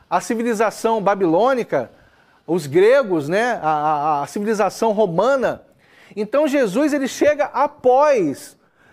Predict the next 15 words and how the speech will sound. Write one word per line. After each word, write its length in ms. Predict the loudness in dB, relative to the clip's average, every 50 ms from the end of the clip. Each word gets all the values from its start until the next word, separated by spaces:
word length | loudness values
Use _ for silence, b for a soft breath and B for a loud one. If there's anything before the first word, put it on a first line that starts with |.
| b b b b
depois 640 | b 0 2 2 2 0 0 0 2 2 4 2 0 0
do 160 | 0 0 0
mundo 320 | 0 0 0 0 0 0
estar, 560 | -2 -4 -4 -2 0 2 2 2 0 -2 -8 -10
entre 320 | -6 -6 -6 -4 0 2 2
aspas, 380 | 2 2 0 -2 -2 -2 0
organizados, 920 | 2 0 0 0 -2 -2 0 0 0 2 2 4 4 4 2 0 -2 -2 0
né? 160 | 0 -2 -2
Digamos 400 | -2 -2 -2 -2 -2 -2 -2 -2
assim, 320 | -4 -4 -4 -4 -4 -4 -2
pela 260 | -2 0 0 0 0
Grécia 460 | 0 0 0 0 0 0 -2 -6 -8
e 40 | -10
por 200 | -8 -6 -6 -2
Roma. 420 | 0 2 2 2 0 0 -4 -4